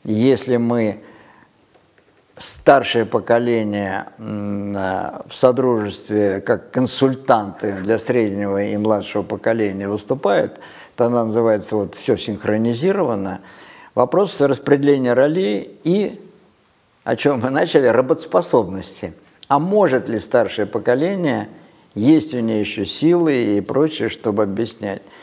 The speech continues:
И, соответственно, младшее поколение достаточно психически и физически здорово, чтобы воспринять то, что им старшее поколение объясняет. А вот эти, э,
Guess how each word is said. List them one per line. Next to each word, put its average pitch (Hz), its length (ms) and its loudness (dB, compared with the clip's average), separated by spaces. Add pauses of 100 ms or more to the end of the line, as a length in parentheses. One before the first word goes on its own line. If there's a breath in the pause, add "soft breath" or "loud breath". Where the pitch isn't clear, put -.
(300 loud breath)
И, 117 400 0
соответственно, 113 640 0
младшее 113 460 0
поколение 117 640 0
достаточно 113 840 2
психически 104 1300 -2
и 131 120 2
физически 117 720 -4
здорово, 139 500 2
чтобы 110 320 -2
воспринять 127 760 0
то, 143 160 0
что 135 260 -4
им 123 280 -2 (380 loud breath)
старшее 120 480 -2
поколение 104 800 -2 (260 loud breath)
объясняет. 104 800 -4 (600 loud breath)
А 127 160 4
вот 156 120 0
эти, 143 560 2
э, 113 500 0